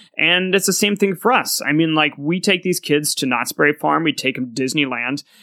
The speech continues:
and those are big theme parks where if they're not behaved, they're gonna get into trouble. And we have to ensure that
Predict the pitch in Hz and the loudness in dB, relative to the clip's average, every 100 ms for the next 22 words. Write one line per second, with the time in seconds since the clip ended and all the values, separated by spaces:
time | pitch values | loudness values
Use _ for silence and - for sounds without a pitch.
0 | 180 _ _ 156 156 151 151 156 170 143 | -20 _ _ 2 4 4 4 4 4 2
1 | 147 147 143 151 185 220 139 139 131 - | 2 0 2 2 2 2 4 4 2 -4
2 | 135 143 135 143 151 - 139 - 143 135 | -2 0 4 4 4 2 -2 -2 -2 2
3 | 135 139 139 127 190 190 160 160 143 139 | 0 2 -2 0 2 2 0 0 0 2
4 | 143 120 135 131 131 - 165 180 113 98 | 0 0 -2 -2 -6 0 0 0 -4 -6
5 | 131 127 - 135 - 151 135 127 - 156 | -4 -6 -2 -4 0 -2 0 -2 0 2
6 | 131 131 - _ _ _ - 127 143 131 | 2 -2 -6 _ _ _ -10 0 4 4
7 | 127 | 2